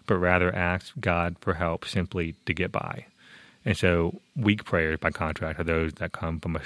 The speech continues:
what, what he called a slave mentality. And he, and he, and he goes back to the, the Jews being, uh, enslaved in Egypt, and he goes on, um,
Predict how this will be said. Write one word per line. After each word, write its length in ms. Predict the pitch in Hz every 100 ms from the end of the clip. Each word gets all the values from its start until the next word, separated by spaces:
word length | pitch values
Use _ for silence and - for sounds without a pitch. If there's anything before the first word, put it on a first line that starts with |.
| -
what, 260 | 123 90 87
what 140 | 90
he 40 | 85
called 240 | 92 85
a 60 | -
slave 420 | - 95 87 90
mentality. 600 | 85 85 90 98 92 -
And 80 | 85
he, 100 | 85 -
and 80 |
he, 160 | 85 85 -
and 80 |
he 60 | 87
goes 160 | 87 -
back 220 | 82 78
to 120 | 85
the, 140 | 87
the 240 | - 92 82
Jews 320 | 90 87 85
being, 360 | - 85 82 82 - - -
uh, 100 | 92
enslaved 460 | 85 87 - 87 85
in 100 | 90
Egypt, 400 | 92 87 92 85
and 60 | 85
he 60 |
goes 180 | 85 82
on, 300 | 82 82 82 - - - -
um, 320 | 90 85